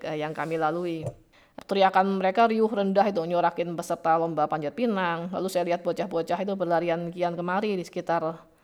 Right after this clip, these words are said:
lomba makan kerupuk, lomba balap karung. Wah, rame banget. Di situ ada juga banyak ibu-ibu. Biasanya ibu-ibu ini kelihatannya itu lagi seperti ngatur makanan ya untuk para peserta ya. Ada juga yang ngurus anak kecil yang masih balita ya, digendong di itu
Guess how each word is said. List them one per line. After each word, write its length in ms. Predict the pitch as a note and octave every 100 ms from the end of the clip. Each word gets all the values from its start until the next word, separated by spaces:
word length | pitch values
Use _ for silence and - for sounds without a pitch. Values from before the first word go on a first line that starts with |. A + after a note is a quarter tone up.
| _ _
lomba 240 | - F3+ F3
makan 320 | E3 - F3+
kerupuk, 480 | C4+ C#4 A3 G3+ F#3+
lomba 160 | F3+ E3
balap 320 | D#3+ E3 D#3+
karung. 480 | G3+ B3 A3 G#3 G#3 G#3 - _ _ _ _
Wah, 80 | A3
rame 240 | D4 B3+ G#3+
banget. 320 | F3+ F3 D#3 - E3 - _ _ _ G3+
Di 80 |
situ 160 | G#3+ E4
ada 320 | C#4+ G3 G3
juga 240 | F#3 G3+ G3+
banyak 320 | F#3+ F3 G3+
ibu-ibu. 480 | F#3+ G#3 F#3+ F3+ - - -
Biasanya 320 | F3+ A3 C4+
ibu-ibu 320 | C4 G3+ G3
ini 80 | A3+
kelihatannya 480 | C4 G#3+ G#3 G#3+ B3
itu 80 | C#4+
lagi 320 | B3+ G#3+ F3
seperti 320 | - G#3 G#3
ngatur 240 | G#3+ G3+ G#3+
makanan 480 | G3+ G3+ A3 A#3
ya 160 | G3+ E3+
untuk 80 | E3
para 320 | F3 E3+ E3+
peserta 480 | E3+ F#3 G3 F#3 E3+
ya. 240 | D#3 C#3+ - _ _ - _ -
Ada 80 | F3
juga 240 | E3+ A3
yang 160 | G#3+ G3+
ngurus 160 | G3
anak 240 | F#3 F3+ -
kecil 240 | - G#3+
yang 240 | F#3+ F3+
masih 320 | F3+ F3+ F3+ F3
balita 480 | E3 D#3 F3 F3 E3
ya, 160 | D3 D#3 E3+
digendong 640 | F3+ F3+ E3+ E3+ E3+ E3+
di 320 | E3 D#3+ D#3
itu 240 | E3 E3+